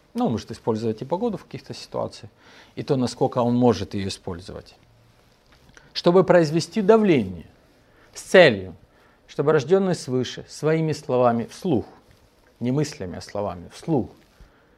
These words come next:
сказал или сделал то, что официально предоставит ему возможность действовать в какой-то из сфер рождённого свыше, в соответствии с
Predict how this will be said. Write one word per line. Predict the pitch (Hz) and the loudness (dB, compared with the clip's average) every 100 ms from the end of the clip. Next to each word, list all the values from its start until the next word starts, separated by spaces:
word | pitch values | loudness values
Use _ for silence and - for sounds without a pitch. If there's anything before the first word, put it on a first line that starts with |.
| _ _ _ | _ _ _
сказал | - - 185 147 135 135 139 - _ _ _ - | -14 0 2 6 6 6 2 -8 _ _ _ 0
или | 226 196 | 4 4
сделал | 156 135 151 160 120 110 | 2 0 4 4 4 0
то, | - 113 139 226 - _ _ _ | -2 0 2 -2 -8 _ _ _
что | - - 151 | -8 -2 -2
официально | 139 - 151 - 127 120 110 101 | -2 -4 -8 0 4 4 2 -2
предоставит | 101 120 113 - 113 104 104 | -6 -4 -6 -2 -2 0 -4
ему | 101 98 | -6 -6
возможность | 98 95 95 95 147 214 - _ _ _ _ _ _ | -10 -12 -12 -8 -4 -4 -6 _ _ _ _ _ _
действовать | 110 120 165 - 190 196 196 _ _ | -4 -2 -2 -2 -4 -4 -6 _ _
в | _ | _
какой-то | 156 156 - 160 117 120 | -2 0 4 4 4 -2
из | 110 165 127 - - - | -2 -4 -6 -6 -16 -20
сфер | - - 87 127 190 - - | -20 -16 -8 -6 -6 -12 -10
рождённого | 107 95 98 113 120 117 113 120 - _ | -8 -8 -8 -6 -4 -4 -8 -10 -16 _
свыше, | - - - - - _ _ _ _ _ _ _ - | -20 -20 -20 -20 -20 _ _ _ _ _ _ _ -16
в | |
соответствии | - 185 - 190 185 - 208 233 233 - 240 233 214 | 2 2 6 4 4 0 2 2 0 -6 -4 -4 -6
с | - - | -8 -6